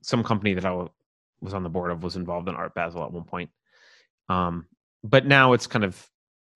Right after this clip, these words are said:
I don't know. I don't know if it's gaining in popula-, popularity or if I'm just paying attention to it, but it's an art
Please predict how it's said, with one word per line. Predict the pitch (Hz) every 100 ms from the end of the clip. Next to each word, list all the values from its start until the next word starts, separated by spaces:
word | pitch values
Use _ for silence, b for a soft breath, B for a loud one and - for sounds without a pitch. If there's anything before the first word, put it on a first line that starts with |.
| _
I | 107
don't | 98
know. | 87
I | 104
don't | 120
know |
if | 110
it's | -
gaining | 117 110
in | 101
popula-, | 113 110 104 107 107 - _ -
popularity | 135 - 107 113 151 147
or |
if | 101
I'm | 104 101
just | -
paying | 98 87
attention | 80 90 90
to | 95
it, |
but | 92 95 B B B
it's | - 160 202
an | 165 143
art | - 139 131 -